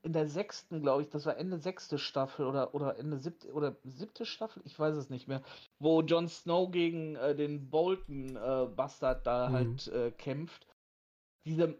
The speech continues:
Speaker 1: diese Schlacht und es, das war so das Beste, was ich bis jetzt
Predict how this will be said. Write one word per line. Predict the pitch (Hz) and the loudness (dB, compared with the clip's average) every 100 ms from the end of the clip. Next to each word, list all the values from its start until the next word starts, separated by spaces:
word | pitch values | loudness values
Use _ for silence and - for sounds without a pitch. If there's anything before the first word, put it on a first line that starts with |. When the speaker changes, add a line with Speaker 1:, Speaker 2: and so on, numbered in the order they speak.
| - | -14
Speaker 1:
diese | 143 165 165 143 | -10 -4 -2 0
Schlacht | 139 - 180 165 226 123 - | -2 -2 0 0 -2 -10 -2
und | 151 147 | 0 0
es, | 135 151 160 - | -2 -4 -6 -6
das | - 143 | -4 -2
war | 160 185 | -2 -2
so | 175 | -2
das | 160 | -4
Beste, | - 185 - 240 | 0 0 0 -2
was | 196 185 | -2 -4
ich | - - | -10 -14
bis | 156 165 | -8 -4
jetzt | 190 202 - | -4 -4 -8